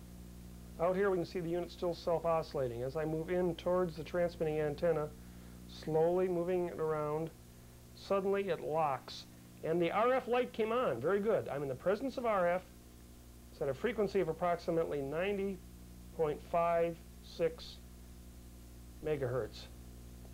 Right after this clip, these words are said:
As I get closer, I see that it locks on that frequency. I can tell that this unit is functioning. That's how you use this unit.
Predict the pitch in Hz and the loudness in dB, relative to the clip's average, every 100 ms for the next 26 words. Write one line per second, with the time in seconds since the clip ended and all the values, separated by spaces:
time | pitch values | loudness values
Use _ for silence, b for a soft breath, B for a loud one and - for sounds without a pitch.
0 | B B B - 139 165 175 196 185 208 | B B B -4 0 0 0 2 2 0
1 | 98 - - 113 120 - 196 180 165 117 | -2 -4 -10 -10 -10 -6 0 2 2 0
2 | 123 147 185 - 190 202 196 196 180 175 | -2 -2 -2 -2 0 0 -2 -4 -2 -2
3 | 175 175 - B B B B B B B | -2 -4 -4 B B B B B B B
4 | - 127 135 127 175 180 160 170 165 - | -10 -6 -4 0 2 2 2 -2 -4 -2
5 | 160 165 - - - - - B B B | 0 0 -4 -14 -20 -20 -20 B B B
6 | B - 160 - 185 277 - 110 151 214 | B -6 -4 0 2 2 -2 -4 -2 -2
7 | - - 208 220 202 196 202 240 208 233 | -2 -2 0 0 0 0 0 0 -2 -4
8 | 180 220 240 - | -2 0 2 0